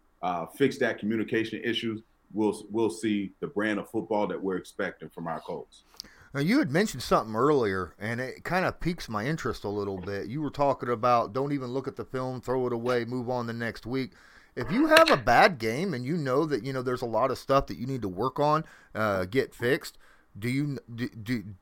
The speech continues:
Speaker 2: do players look at that on their own, or do they let the coaches do that and bring it up to 'em?
Speaker 1: Yeah, pl-, players, I mean, obviously, as, when I say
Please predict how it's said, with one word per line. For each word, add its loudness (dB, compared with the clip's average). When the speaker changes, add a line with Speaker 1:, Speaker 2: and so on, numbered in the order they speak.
Speaker 2:
do -2
players 4
look 2
at 2
that 6
on 4
their 4
own, 2
or 4
do 2
they 2
let 0
the -6
coaches 0
do -4
that 2
and -6
bring 2
it -2
up -4
to -6
'em? -10
Speaker 1:
Yeah, 8
pl-, 2
players, 4
I 0
mean, 2
obviously, 2
as, -2
when 0
I 8
say 2